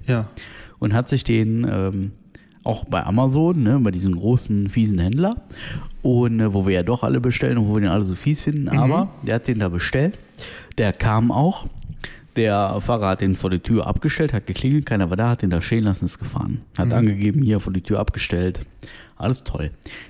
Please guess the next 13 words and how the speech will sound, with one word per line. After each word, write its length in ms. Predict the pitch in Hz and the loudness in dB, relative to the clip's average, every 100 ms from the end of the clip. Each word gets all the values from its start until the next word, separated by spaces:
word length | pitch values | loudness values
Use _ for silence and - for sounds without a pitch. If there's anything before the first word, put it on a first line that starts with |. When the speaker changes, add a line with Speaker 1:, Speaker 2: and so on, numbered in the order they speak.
| - | -4
Speaker 2:
Jetzt 160 | 117 | -2
hat 100 | 156 | 0
der 80 | 156 | -2
Kollege 480 | - 101 98 113 160 | 0 2 4 2 2
aber 160 | 110 101 | 0 -2
eine 160 | 101 | -2
Kameraüberwachung 1200 | - 151 135 92 82 82 76 80 135 165 175 170 | 0 2 2 2 0 0 -2 -2 -2 -2 -2 -6
von 140 | - 113 | -2 0
der 100 | 107 | 0
Haustür 380 | 104 - 165 | -2 -2 -2
da 80 | 170 | -2
drauf 340 | 160 185 214 131 | 0 -2 -2 -6
und 180 | 113 | -8